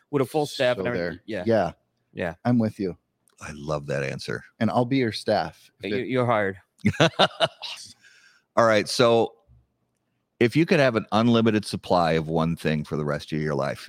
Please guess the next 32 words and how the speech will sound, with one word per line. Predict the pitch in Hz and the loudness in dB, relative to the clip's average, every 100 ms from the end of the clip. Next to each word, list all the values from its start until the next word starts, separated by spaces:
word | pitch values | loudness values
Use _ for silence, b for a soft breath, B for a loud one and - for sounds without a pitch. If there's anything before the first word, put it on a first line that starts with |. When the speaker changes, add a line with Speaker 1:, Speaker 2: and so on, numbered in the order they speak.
| - | -2
Speaker 3:
and | 90 | 0
you | 85 | 0
cannot | - 92 95 104 | 0 2 2 0
say | - 113 98 | 0 0 0
cigars, | - 101 87 90 95 127 147 - - _ _ _ _ - | 0 -2 0 2 2 2 -2 -8 -16 _ _ _ _ -4
money, | 90 98 98 104 117 120 _ _ _ | 2 2 4 2 2 -2 _ _ _
or | 90 82 | -2 -2
time, | - 101 78 65 65 - _ _ _ _ _ _ _ _ _ _ - | -4 -4 -4 -4 -10 -16 _ _ _ _ _ _ _ _ _ _ -4
but | 85 | -4
you | 73 | -2
can | 82 | -2
have | 73 - | -2 -4
unlimited | - 98 110 107 101 | -2 2 4 2 0
supply | - 90 95 82 | -4 -4 0 0
of | 78 73 | -2 -4
one | 85 85 82 | -4 -2 -4
thing | - 80 65 60 - _ _ | -4 -4 -4 -6 -14 _ _
other | 80 78 | -6 -4
than | 76 76 | -6 -6
those, | 69 53 - 76 | -6 -8 -14 -8
what | 78 71 80 | -6 -6 -6
would | 73 | -10
it | - | -12
be? | 50 - _ _ _ _ _ _ _ _ _ _ _ _ _ _ _ _ _ _ _ _ | -16 -18 _ _ _ _ _ _ _ _ _ _ _ _ _ _ _ _ _ _ _ _
Speaker 1:
That's | 95 - | -20 -20
a | |
good | 104 92 | -16 -14
one. | - 80 82 _ _ - - _ _ - | -14 -18 -20 _ _ -20 -20 _ _ -20
I | |
can't | 107 127 123 | -10 -8 -6
say | 135 | -8
cigars. | - 139 98 92 98 | -8 -4 -2 -2 -8